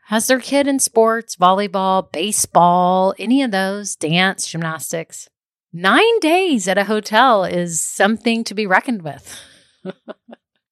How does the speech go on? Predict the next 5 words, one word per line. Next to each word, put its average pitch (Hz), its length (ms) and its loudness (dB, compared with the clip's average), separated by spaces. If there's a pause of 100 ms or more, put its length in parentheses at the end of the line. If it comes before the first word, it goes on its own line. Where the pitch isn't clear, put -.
(260)
That's - 200 4
some 320 180 2
serious 247 880 0 (400)
dance. - 680 -2 (420)
Anyways, 220 720 2